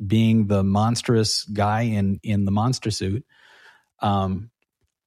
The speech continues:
in particular, if anybody's interested in seeing his comedic work, watch in some of the earliest seasonal seasons of New Girl, which of course is a sitcom.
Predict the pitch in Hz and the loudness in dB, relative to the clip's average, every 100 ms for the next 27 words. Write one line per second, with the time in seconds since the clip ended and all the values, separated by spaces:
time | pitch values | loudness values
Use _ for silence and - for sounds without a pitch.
0 | _ _ _ _ 156 147 139 156 151 170 | _ _ _ _ 0 2 2 2 2 2
1 | 175 170 - 117 - 135 135 131 123 131 | 2 0 0 0 2 2 4 4 4 2
2 | 143 - 139 127 135 127 117 107 - 113 | -2 -4 -2 0 0 0 2 0 2 2
3 | 127 139 156 160 - - _ _ _ _ | 2 0 0 -2 -4 -18 _ _ _ _
4 | _ _ _ _ 123 104 135 196 - - | _ _ _ _ -4 0 2 2 0 -6
5 | - - 143 139 139 165 143 131 139 147 | -10 -2 2 4 4 2 2 2 2 2
6 | 151 151 147 - _ _ _ _ _ _ | 4 2 -2 -8 _ _ _ _ _ _
7 | - - - 151 151 160 160 147 - - | -4 -2 0 2 2 2 2 0 -2 -2
8 | - 156 151 170 147 - 120 117 110 107 | 0 2 2 2 0 0 2 2 2 4
9 | 117 135 156 196 220 185 127 - 120 123 | 4 4 4 2 -2 -2 -2 -2 0 0
10 | 117 113 98 87 - - 156 160 170 | 0 -2 -2 -2 -2 -2 0 0 0